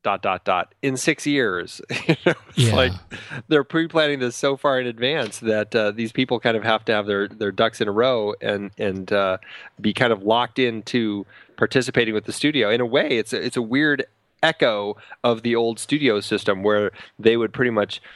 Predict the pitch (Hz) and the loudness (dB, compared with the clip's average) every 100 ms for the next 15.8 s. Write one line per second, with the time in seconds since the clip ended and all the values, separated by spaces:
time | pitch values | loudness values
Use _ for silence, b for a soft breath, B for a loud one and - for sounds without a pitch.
0 | B - 127 120 113 120 113 110 104 104 | B -2 0 0 0 -2 -2 0 0 0
1 | 107 110 95 98 92 - 107 113 95 90 | 0 -4 -4 -4 -4 -4 -4 -2 -2 -4
2 | - 95 95 104 110 101 87 - 104 110 | -4 -4 0 2 4 2 -4 -4 0 2
3 | 107 107 95 98 95 92 98 101 92 92 | 2 0 -2 0 0 -2 -10 -2 -2 -2
4 | _ - 95 87 87 - _ - - - | _ -4 -2 -2 -4 -10 _ -12 -12 -12
5 | - - 107 98 - 104 95 92 98 92 | -12 -4 -4 -2 0 0 -2 -2 2 2
6 | 87 - B B - - 165 127 98 90 | 0 -10 B B -14 -2 0 2 0 -2
7 | 87 - _ _ _ _ _ _ - 113 | -8 -14 _ _ _ _ _ _ -4 2
8 | 110 104 98 117 143 82 - B B 107 | 2 0 -2 -2 0 -4 -8 B B 0
9 | 120 120 107 104 107 95 98 131 123 - | 2 2 0 -2 -4 -4 -2 -2 -2 -2
10 | 107 95 104 107 101 - 98 92 131 101 | -4 -2 -2 -2 -4 -2 0 2 0 0
11 | 98 95 95 92 101 104 98 98 101 95 | -4 -2 -4 -2 -2 -2 -4 -4 -2 -2
12 | - 95 - 147 139 110 92 90 101 95 | -2 -4 0 0 0 -2 -2 0 0 0
13 | 98 95 - 143 123 113 95 95 104 - | -4 -4 -2 -2 0 -2 -2 2 0 0
14 | 107 98 95 101 98 113 104 104 104 101 | -2 -4 -2 -2 0 0 -2 2 4 4
15 | 117 92 98 98 - 151 139 117 | 2 -2 -2 -4 0 2 2 -2